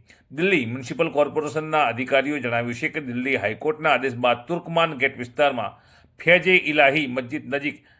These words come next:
ગેરકાયદેસર બાંધકામો દૂર કરવા માટે ઝુંબેશ સવારે એક વાગે શરૂ કરવામાં આવી હતી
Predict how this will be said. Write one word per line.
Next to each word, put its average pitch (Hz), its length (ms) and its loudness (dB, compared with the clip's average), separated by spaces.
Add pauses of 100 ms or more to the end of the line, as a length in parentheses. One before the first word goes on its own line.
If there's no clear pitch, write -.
(120)
ગેરકાયદેસર 151 760 2
બાંધકામો 143 540 -2
દૂર 135 200 -4
કરવા 127 280 -2
માટે 156 320 0
ઝુંબેશ 135 380 -6
સવારે 127 340 0
એક 156 240 -4
વાગે 127 220 0
શરૂ 120 220 -6
કરવામાં 113 380 -2
આવી 104 180 -8
હતી 90 240 -20